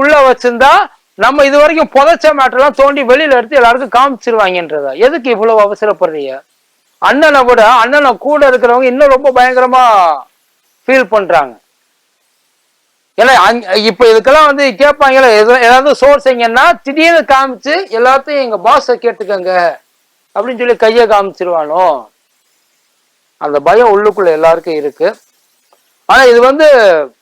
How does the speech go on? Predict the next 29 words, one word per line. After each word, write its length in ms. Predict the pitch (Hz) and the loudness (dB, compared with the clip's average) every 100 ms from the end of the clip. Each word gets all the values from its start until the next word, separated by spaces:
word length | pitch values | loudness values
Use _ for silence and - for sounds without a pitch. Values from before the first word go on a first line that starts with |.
| _ | _
இன்-, 300 | 214 208 247 - | -10 -8 -10 -10
இப்ப 380 | 226 - 233 | -10 -2 -2
வரும் 380 | 185 214 247 170 | 2 2 2 0
just 260 | 208 220 - | -2 -2 -2
like 280 | 233 214 196 | 0 0 0
that. 120 | 185 160 | -2 0
எதுவுமே 480 | 180 233 254 277 339 - _ _ _ - | -2 0 2 4 2 -2 _ _ _ -8
இன்னும் 240 | 240 240 | -2 0
அதிகாரப்பூர்வமா 920 | 208 254 262 254 240 - - 269 262 226 185 | 0 0 2 2 0 -4 -6 -2 0 0 0
வரல, 300 | 156 131 107 _ | 0 -4 -10 _
எல்லாமே 400 | 139 156 175 214 | -4 0 0 2
அரசல் 480 | 170 190 185 185 - | 2 0 -2 -6 -6
புரசலா 420 | 180 185 190 185 | -8 -6 -4 -4
வந்து 220 | 151 156 151 | -4 -8 -12
நிக்குது. 440 | 135 - 135 180 - _ _ _ _ _ | -12 -12 -8 -8 -8 _ _ _ _ _
முழுமையா 720 | 208 285 311 320 285 254 285 | 0 2 2 2 2 4 2
இன்னும் 340 | 262 233 247 233 | 0 -2 -2 0
அண்ணன் 380 | 208 226 196 170 | -2 -4 -2 -2
எவ்வளவு 300 | 190 226 196 165 | 0 0 0 0
வாங்கியிருக்காரு, 540 | 170 165 151 151 180 | -2 -6 -4 -4 -4
என்னென்ன 340 | 165 185 202 175 | -4 -4 -4 -2
வாங்கியிருக்காரு, 640 | 151 160 151 139 135 135 | -2 -2 -4 -4 -4 -4
யார் 340 | 165 160 208 | 0 0 2
யார்கிட்ட 400 | 220 190 160 160 185 | 0 -2 -4 -6 -6
என்னென்ன 280 | 165 180 160 131 | -6 -8 -12 -10
டீல் 240 | 185 170 - | -10 -10 -12
பேசியிருக்காரு, 720 | 151 147 147 131 120 120 131 170 _ _ _ _ _ 170 | -14 -12 -14 -12 -12 -12 -12 -12 _ _ _ _ _ -2
எப்படியெல்லாம் 760 | 190 - 247 240 220 247 262 | -2 0 2 4 4 4 4
வந்து 600 | 226 185 180 247 208 160 | 2 -2 0 0 2 -2